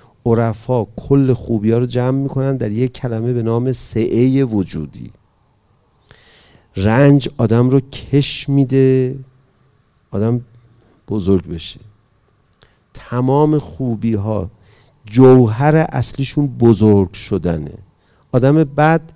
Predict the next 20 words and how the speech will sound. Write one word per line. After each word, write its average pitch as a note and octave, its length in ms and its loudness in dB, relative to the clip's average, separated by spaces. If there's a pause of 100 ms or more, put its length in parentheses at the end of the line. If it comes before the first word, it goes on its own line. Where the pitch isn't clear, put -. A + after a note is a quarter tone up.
(160)
کیه؟ C#3 520 4 (360)
فقط C3 240 0
خودش D#3+ 280 0
رو E3 100 -4
دوست D3 200 -8
داشته D3 220 -2
باشه، C#3+ 220 0
خانواده‌اش G#2+ 460 0
رو A#2+ 60 -4
دوست G#2+ 220 -10
نداشته E2+ 320 -6
باشه. A2+ 320 -16 (840)
بابا، C#3 200 0
خانواده‌ت C#3+ 580 -2
رو F3+ 60 0
ببین F3+ 300 0
دیگه، D3+ 400 -6 (1700)
بزرگتر F#2+ 500 -4
شو. - 240 -14 (1400)
آدم B2 320 -2